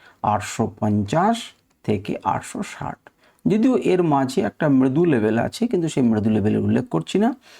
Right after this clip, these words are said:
এর সঙ্গে আমরা সাইকোলজিক্যাল লেভেল পঁচিশ হাজারের কথা ধরতে পারেন। তো এই জায়গাটাতে দাঁড়িয়ে রয়েছে। মার্কেট কিন্তু ঠিক এর নিচে থেকে শুরু করে প্রথমে একে ভেঙেছে, তারপর এই অঞ্চলে কি-, একে ভেঙেছে এবং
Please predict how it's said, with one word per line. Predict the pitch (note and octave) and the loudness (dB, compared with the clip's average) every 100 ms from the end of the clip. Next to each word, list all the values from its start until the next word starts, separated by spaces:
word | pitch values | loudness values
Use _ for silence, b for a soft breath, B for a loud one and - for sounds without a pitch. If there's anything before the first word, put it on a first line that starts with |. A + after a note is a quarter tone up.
| B - | B -2
এর | F#3 | -2
সঙ্গে | - D#3+ D3 | 0 0 2
আমরা | B2+ B2+ A#2+ | 2 2 -2
সাইকোলজিক্যাল | - A#2 A2+ A#2+ A#2 B2+ - G#2+ | -2 -2 0 0 0 -2 -2 0
লেভেল | G2+ G#2 C#3+ | 2 2 0
পঁচিশ | - A2+ - G#2 | 0 -4 -4 -4
হাজারের | G2+ G#2 G2+ | -2 -2 -4
কথা | G2 G#2+ - | -6 -8 -4
ধরতে | D#3+ G2+ - | -4 -4 -6
পারেন। | A2+ - - - _ _ _ _ _ _ _ B B B | -4 -4 -4 -14 _ _ _ _ _ _ _ B B B
তো | F#3 | 2
এই | G#3 | 2
জায়গাটাতে | G#3+ A3+ A3 G3+ F#3+ | 2 2 2 0 0
দাঁড়িয়ে | C#3+ A#2+ A2 G#2+ | 2 2 2 0
রয়েছে। | G#2+ A2 - | -2 -4 -2
মার্কেট | G#2 C3 F3+ A3 - | 0 0 0 -2 -2
কিন্তু | G3+ G3 F#3 - | -2 0 -2 -2
ঠিক | F3 F3+ | -2 0
এর | F3 D3+ | 0 2
নিচে | D3+ - F3+ | 0 0 0
থেকে | E3+ D#3+ | 0 0
শুরু | - A2+ G#2 | 0 0 0
করে | A#2 B2 G#3+ | 0 0 0
প্রথমে | - C3+ F3 E3+ | -2 -2 2 2
একে | D#3+ - F3 | 2 0 2
ভেঙেছে, | D#3 E3+ E3+ E3+ F3 F3 B3 _ B B B - | 2 2 2 0 0 0 -2 _ B B B -2
তারপর | C3 C3+ D3+ | -2 2 2
এই | C#3 D3+ | 4 4
অঞ্চলে | D#3+ E3 E3 E3+ | 2 2 2 2
কি-, | E3 - - | 0 -2 -2
একে | C#3 C3 E3+ | -2 0 2
ভেঙেছে | D3+ D#3+ E3 - G3 | 4 2 2 0 0
এবং | G3 C#3 A#2+ | 2 2 0